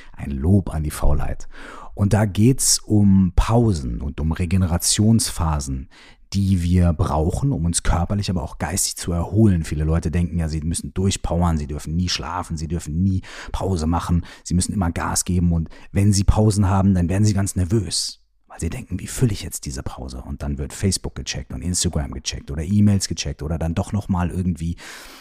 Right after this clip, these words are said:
WhatsApp und so weiter, ja. Und es geht in dieser Folge um diese Art von Pausen, aber es geht auch um den Schlaf. Und es geht darum, ähm, wie im Schlaf unser Gehirn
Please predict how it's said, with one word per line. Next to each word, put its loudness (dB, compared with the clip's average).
WhatsApp -2
und -4
so -4
weiter, -10
ja. 0
Und 2
es 2
geht 4
in 4
dieser 4
Folge 4
um 2
diese 2
Art -2
von 0
Pausen, 2
aber -10
es -4
geht -2
auch -8
um 0
den 0
Schlaf. -2
Und 4
es 2
geht 2
darum, 4
ähm, 4
wie -2
im 2
Schlaf 2
unser 2
Gehirn 2